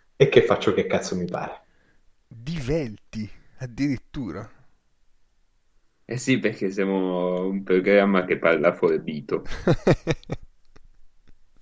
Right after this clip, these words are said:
Speaker 3: Per cui coglioni lo diciamo, ma rotti no, divelti.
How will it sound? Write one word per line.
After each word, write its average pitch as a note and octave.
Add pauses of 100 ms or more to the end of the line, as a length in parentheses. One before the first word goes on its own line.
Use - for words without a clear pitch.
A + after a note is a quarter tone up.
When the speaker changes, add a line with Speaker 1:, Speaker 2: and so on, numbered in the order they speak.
(320)
Speaker 3:
Per G#2
cui G2 (880)
coglioni D3
lo A#2
diciamo, F#2
ma G2 (680)
rotti C3
no, B2
divelti. F#2+